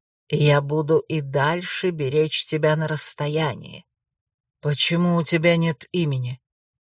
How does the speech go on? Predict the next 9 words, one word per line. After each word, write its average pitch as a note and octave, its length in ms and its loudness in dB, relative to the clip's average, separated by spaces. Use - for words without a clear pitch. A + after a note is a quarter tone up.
неожиданно F#3 720 4
спросил E3 560 2
Адамант. D#3 640 0
Призрак G3 480 4
вздрогнул D#3+ 680 4
и - 120 -4
едва F#3+ 380 2
не G3 100 -2
отшатнулся. F#3 760 -2